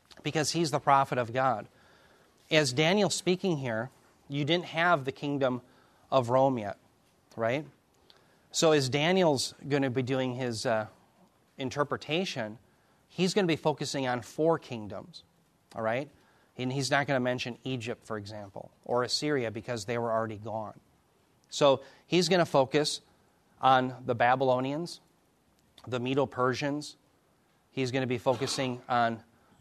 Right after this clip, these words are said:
the Greeks and the Romans, those four, all right? So notice here in Daniel seven twenty-three through twenty-five, Daniel says, "Thus he said, the fourth beast will be a fourth kingdom on the earth." So that would be Rome,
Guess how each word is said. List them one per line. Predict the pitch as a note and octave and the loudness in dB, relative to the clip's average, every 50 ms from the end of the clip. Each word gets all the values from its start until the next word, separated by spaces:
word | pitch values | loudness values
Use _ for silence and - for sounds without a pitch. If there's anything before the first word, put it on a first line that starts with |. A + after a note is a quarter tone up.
| _ | _
the | - C3 | -6 -6
Greeks | A#2+ G#2 B2 B2+ A#2 G#2+ - - | -4 -2 -2 -4 -4 -4 -6 -6
and | A#2+ | -4
the | A#2 | -4
Romans, | G#2+ A2 A2 A2 A2 G#2+ G2 F#2 - - | -2 -2 -2 -2 -2 -4 -8 -12 -12 -6
those | B2 A2+ A2 G#2 - | -4 -4 -4 -4 -8
four, | - - A2 G#2+ G2+ - - - _ _ _ _ _ _ _ _ _ _ - | -6 -6 -4 -4 -4 -8 -12 -18 _ _ _ _ _ _ _ _ _ _ -12
all | - G#2+ | -6 -4
right? | A2+ C#3+ G3 F#3 - _ _ _ _ _ _ _ _ _ _ _ _ _ _ _ _ _ | -2 -2 -2 -4 -6 _ _ _ _ _ _ _ _ _ _ _ _ _ _ _ _ _
So | - - D#3 | -4 0 2
notice | D3 D3+ E3 G3 G#3 - - | 4 6 6 6 4 4 4
here | F3+ E3+ | 2 2
in | D3+ C3+ | 4 4
Daniel | D3 D3+ D#3+ D#3+ D3+ | 4 4 4 4 2
seven | - - D#3+ D#3 D3+ | 4 4 2 2 2
twenty-three | - D#3+ D3 C#3 C3 - - F3 F#3+ F3 D3+ D3 | 0 2 2 2 0 0 0 2 4 4 4 2
through | - - C#3+ | 2 -2 -4
twenty-five, | B2+ D3+ D3 C#3 C3 - - D#3+ E3+ D#3+ C#3 B2+ A#2+ B2 | 0 2 0 0 0 2 4 4 6 6 4 2 2 0
Daniel | C3+ C3+ C#3+ D3+ D3+ | 0 0 2 0 0
says, | C#3+ - D3+ C3+ A#2+ A2+ | 0 0 0 -2 2 4
"Thus | C#3+ E3+ E3+ - | 4 4 4 2
he | - F#3 | 0 -2
said, | E3 - - C#3 C3+ C3 B2 | -2 2 4 4 4 4 2
the | B2+ A#2+ | 0 -2
fourth | - - D#3 E3+ F3+ E3 - | 0 2 4 4 4 2 0
beast | B2 C#3 F3+ G3 D3+ C3 C3 - - - - _ _ _ _ _ _ _ _ _ _ _ _ _ _ | -2 0 0 2 0 0 -2 -6 -10 -12 -18 _ _ _ _ _ _ _ _ _ _ _ _ _ _
will | - C#3 C#3 | 0 2 2
be | C3 C#3+ C#3 | 4 4 4
a | C3+ | 4
fourth | C3 - - D3+ D#3 D3+ D3+ - | 2 2 2 2 2 2 0 -4
kingdom | - - E3+ E3+ D#3+ C#3+ C3+ C3 | -6 -4 -2 0 2 2 2 2
on | B2+ B2 B2+ B2 | 2 0 0 0
the | B2+ B2 C3+ D#3+ | -2 -4 -2 0
earth." | F#3+ E3+ A#2 - F2+ - - - _ _ _ _ _ _ _ _ | 2 2 0 0 -4 -12 -20 -20 _ _ _ _ _ _ _ _
So | - - - B2+ | -16 -10 -4 -2
that | B2+ C3 C3+ | 0 0 0
would | C3+ B2+ A#2+ | -2 -2 -2
be | C3 | -4
Rome, | B2 A2+ A2 G2 G2+ A2 D3+ | -2 -2 -4 -4 -4 -6 -8